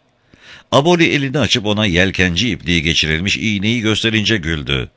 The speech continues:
İğneye uzandı ama zenci onu durdurdu. "Yarayı sana öğrettiğim gibi yıka." Hal o uzun kara pitonunla yaraya erişebilirsin diye cevap verdi.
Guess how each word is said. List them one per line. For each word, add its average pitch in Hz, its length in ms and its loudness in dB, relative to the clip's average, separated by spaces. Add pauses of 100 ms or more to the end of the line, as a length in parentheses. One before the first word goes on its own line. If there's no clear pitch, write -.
(420)
İğneye 76 420 -2
uzandı 78 400 -2
ama 90 180 0
zenci 85 320 -2
onu 85 220 -4
durdurdu. 69 640 -6 (520)
"Yarayı 117 360 6
sana 143 180 2
öğrettiğim 139 540 4
gibi 123 200 0
yıka." 82 440 0 (680)
Hal 90 340 -2
o 80 200 -4
uzun 85 280 -2
kara 90 260 0
pitonunla 98 540 0
yaraya 104 360 2
erişebilirsin 113 680 0
diye 101 160 2
cevap 90 360 0
verdi. 85 400 0